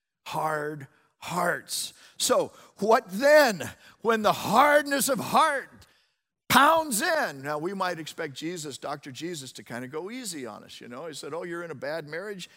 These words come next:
Hey, get out." You know, God gives do-overs, no biggie. But he doesn't.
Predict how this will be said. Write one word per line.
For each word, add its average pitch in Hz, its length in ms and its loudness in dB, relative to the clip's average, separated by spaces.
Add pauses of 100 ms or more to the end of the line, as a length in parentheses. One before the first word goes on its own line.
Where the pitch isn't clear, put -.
(100)
Hey, - 140 -8
get 143 260 -4
out." 302 320 -10 (100)
You 131 120 -18
know, 151 100 -16
God 175 300 -12
gives 170 180 -14
do-overs, 180 560 -14
no 175 140 -12
biggie. 170 420 -14 (760)
But 120 100 -12
he 123 80 -10
doesn't. 143 440 -14